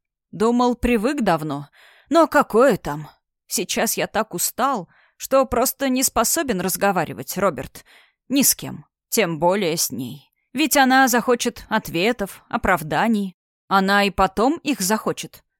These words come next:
резонно заметил Сирт Хьюз. "Вы могли бы поговорить, пока ты восполняешь силы. Не вижу преград". "После", отмахнулся Андреас,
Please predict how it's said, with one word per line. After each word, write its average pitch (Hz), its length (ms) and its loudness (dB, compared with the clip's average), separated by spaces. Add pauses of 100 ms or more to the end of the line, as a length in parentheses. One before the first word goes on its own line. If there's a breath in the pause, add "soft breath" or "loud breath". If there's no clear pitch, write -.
(160)
резонно 202 560 2
заметил 180 440 -2
Сирт - 320 -4
Хьюз. - 380 -6 (280)
"Вы 240 220 4
могли 226 340 4
бы 214 200 2
поговорить, 214 760 0
пока 240 300 2
ты 247 220 0
восполняешь 233 600 0
силы. 143 440 -6 (400)
Не 220 220 4
вижу 247 280 0
преград". 185 540 -2 (480)
"После", 151 520 -6 (540)
отмахнулся 196 640 -2
Андреас, 185 500 -2